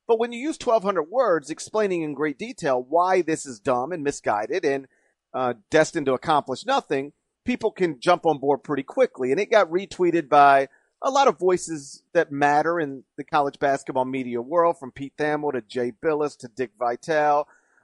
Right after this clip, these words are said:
uh, to Mike DeCourcy, so on and so forth. And it got, it,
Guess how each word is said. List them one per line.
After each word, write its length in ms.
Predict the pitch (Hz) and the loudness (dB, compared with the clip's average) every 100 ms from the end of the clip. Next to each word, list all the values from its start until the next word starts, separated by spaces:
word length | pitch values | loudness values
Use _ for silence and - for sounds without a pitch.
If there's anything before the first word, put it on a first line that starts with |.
| - | -6
uh, 100 | 120 | -6
to 140 | - | -6
Mike 260 | 127 120 110 | -4 -4 -4
DeCourcy, 560 | 120 - 160 151 - 139 | -10 -4 -2 -2 -4 -6
so 260 | - 139 | 0 0
on 160 | 127 123 | 2 -2
and 100 | 131 | -6
so 300 | - 240 233 | -2 0 0
forth. 400 | - 131 123 123 _ _ _ _ _ | 0 0 2 -2 _ _ _ _ _
And 500 | 170 180 180 180 170 - _ _ _ _ _ _ _ _ _ _ | 4 6 4 2 -2 -10 _ _ _ _ _ _ _ _ _ _
it 180 | 190 180 | 0 2
got, 200 | 208 196 | 4 2
it, 180 | 202 | 2